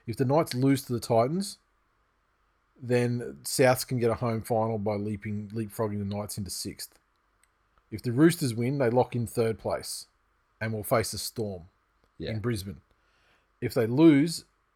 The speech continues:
Speaker 1: and then the Eels lose to the, or if they lose and the Eels lose to the Tigers. And if they lose and the Eels win, then they're gonna be playing Penrith in week one after finishing in fourth.
Speaker 2: Hmm.
Speaker 1: So there's, uh, yeah, there's ramifications there.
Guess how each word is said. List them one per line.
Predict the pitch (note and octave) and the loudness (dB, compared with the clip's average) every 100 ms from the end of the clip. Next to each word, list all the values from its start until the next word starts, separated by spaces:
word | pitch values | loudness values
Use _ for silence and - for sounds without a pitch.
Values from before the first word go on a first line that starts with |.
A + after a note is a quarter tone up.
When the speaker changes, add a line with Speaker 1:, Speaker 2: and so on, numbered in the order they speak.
| _ _ _ _ B2+ | _ _ _ _ -4
Speaker 1:
and | A#2+ | -2
then | A#2+ A2+ | -2 -4
the | A2+ A#2+ | -4 -2
Eels | B2 C3 A#2+ G#2 | 0 0 0 -4
lose | A#2+ B2 A#2 - | 0 0 0 -4
to | A2+ | -6
the, | G#2+ G#2+ G#2+ - - | -2 -2 -4 -8 4
or | D3 | 6
if | C3+ | 8
they | - B2 | 6 6
lose | B2+ A#2 | 6 2
and | A2 | 0
the | A2 | -2
Eels | G#2+ | -2
lose | A2 G2 | -4 -6
to | G#2 | -8
the | G2 | -8
Tigers. | G#2 F2+ D#2+ - _ _ _ _ _ - | -8 -8 -12 -20 _ _ _ _ _ -8
And | A2+ | -4
if | A#2+ | 4
they | C3 | 4
lose | C3 D3 D#3 | 6 6 6
and | C3 | 4
the | B2 | 2
Eels | B2+ G#2+ | 0 2
win, | D3+ E3+ D3+ - | 2 2 0 -2
then | A#2 A2+ | 0 0
they're | A2 | 0
gonna | G#2+ A2 | 0 0
be | G#2 | -2
playing | A#2 G#2 | -4 -6
Penrith | G2 G#2+ G#2 G#2 | -6 -6 -6 -8
in | G#2 | -6
week | G2+ G2+ | -6 -6
one | G2+ G2+ G2+ F#2+ F#2+ G2 | -6 -6 -8 -14 -20 -10
after | A2 - | -10 -10
finishing | - G#2+ F#2+ G2 | -10 -10 -8 -8
in | G2+ G2 | -10 -8
fourth. | - B2+ - _ _ | -2 -2 -2 _ _
Speaker 2:
Hmm. | A#2+ G2+ _ _ _ _ _ _ _ _ _ _ _ _ | -10 -10 _ _ _ _ _ _ _ _ _ _ _ _
Speaker 1:
So | - E3+ | 4 8
there's, | E3+ D#3 | 10 8
uh, | E3 | 6
yeah, | F3+ D#3 | 8 8
there's | D3 | 8
ramifications | D#3+ C#3+ B2+ B2+ A#2+ - B2 | 8 8 4 2 2 2 -2
there. | G#2 A2 | 0 -2